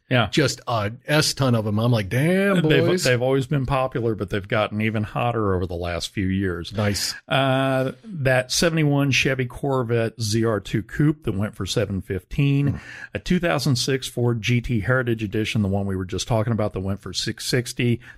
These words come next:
Speaker 1: The sixty-seven, uh, Tuxedo Black over bright blue, uh, Corvette convertible that went for six sixty. A nineteen thirty-one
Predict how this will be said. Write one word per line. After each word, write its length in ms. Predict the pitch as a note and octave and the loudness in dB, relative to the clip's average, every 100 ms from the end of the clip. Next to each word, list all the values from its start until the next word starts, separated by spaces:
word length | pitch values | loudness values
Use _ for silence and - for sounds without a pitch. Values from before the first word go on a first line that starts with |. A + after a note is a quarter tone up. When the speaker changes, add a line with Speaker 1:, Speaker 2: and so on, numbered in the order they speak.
| _ | _
Speaker 1:
The 80 | A#2 | -2
sixty-seven, 960 | - C#3 C3 G#2 - A#2+ A2+ G#2+ G#2 - | 0 -2 -2 -2 0 0 2 0 -2 -6
uh, 220 | A2 F#2 F#2 | -8 -8 -4
Tuxedo 580 | A#2 G#2 - C3+ A2+ G#2 | -4 -4 -2 0 0 -2
Black 460 | G2+ G2+ G#2 G#2 | -2 -2 0 0
over 340 | C3 G#2 G2+ F#2 | -2 -2 -2 -6
bright 380 | F2 G2+ G2+ A2 | -2 -2 -2 -4
blue, 420 | G2+ G#2 G2+ G2 - - - _ | -4 0 -2 -4 -8 -20 -20 _
uh, 360 | F2+ E2+ E2+ F2 - - | -4 -2 -2 -4 -8 -6
Corvette 400 | - A2+ G#2 G2 | -2 0 0 -2
convertible 600 | G2+ F#2+ A2 A2 A2 A2+ | -4 -2 -2 -2 -2 -2
that 120 | G#2 | -2
went 160 | F#2+ A2+ | -4 -4
for 140 | A#2 | -6
six 280 | - B2 - | -4 -4 -2
sixty. 460 | A#2+ A#2 - A#2 B2 - - _ | -4 -4 -2 -2 -2 -10 -20 _
A 60 | - | -8
nineteen 440 | F2 C#3 - E3 | -2 0 2 0
thirty-one 680 | D#3 E3+ D#3 D3+ D3+ D3+ E3 | 2 0 0 0 0 0 -2